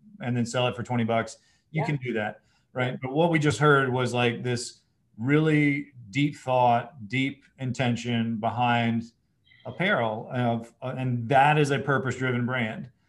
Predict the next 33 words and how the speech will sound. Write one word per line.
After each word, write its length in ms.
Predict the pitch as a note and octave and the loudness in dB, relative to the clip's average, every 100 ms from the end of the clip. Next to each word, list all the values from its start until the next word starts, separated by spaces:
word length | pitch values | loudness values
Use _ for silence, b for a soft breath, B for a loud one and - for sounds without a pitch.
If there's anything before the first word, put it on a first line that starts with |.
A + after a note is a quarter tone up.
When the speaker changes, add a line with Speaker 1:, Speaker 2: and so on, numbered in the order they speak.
| _ _ _ _ | _ _ _ _
Speaker 1:
right? 320 | A2+ A#2 A#2+ - | -4 -2 -6 -8
And 200 | B2 C#3+ | -6 -6
it's 220 | B2+ - | -8 -4
not 240 | C3+ C#3+ C3+ | 0 2 2
just, 500 | C#3 B2+ - - - | 0 0 -4 -14 -8
"What 200 | C3 D3 | -4 0
can 100 | D#3 | 0
we 60 | |
put 280 | D3 C#3 C3 | 0 0 0
that 100 | C3 | -2
will 120 | A#2+ | -4
sell?" 540 | A#2 C3+ A2+ - - - _ | -4 -2 -2 -2 -10 -18 _
It's 160 | A#2+ - | -14 -6
like, 160 | A#2 G#2 | -6 -6
Speaker 2:
Right. 100 | A2 | -4
Speaker 1:
"What 140 | D3 F3+ | -2 0
can 80 | |
we 120 | F3+ D#3+ | 0 0
put 160 | D3 | 0
on 120 | C#3 | 0
there 100 | C3+ C3 | 0 -2
that 120 | B2 | -2
will 100 | A2+ | -2
mean 300 | A2+ B2+ B2 | -2 -2 -4
something?" 460 | G#2+ G#2+ - - - b b b G#2 - | -4 -8 -12 -18 -20 b b b -20 -12
You 100 | A2+ | -6
know, 220 | A2 A2+ | -2 0
and, 180 | A#2 A2 b b _ | 2 0 b b _
uh, 200 | B2 A#2 | -4 0
if 140 | C#3 C#3 | 0 -2
you 60 | |
go, 160 | C3 E3+ | 2 2
Speaker 2:
Exactly. 180 | E3 | 2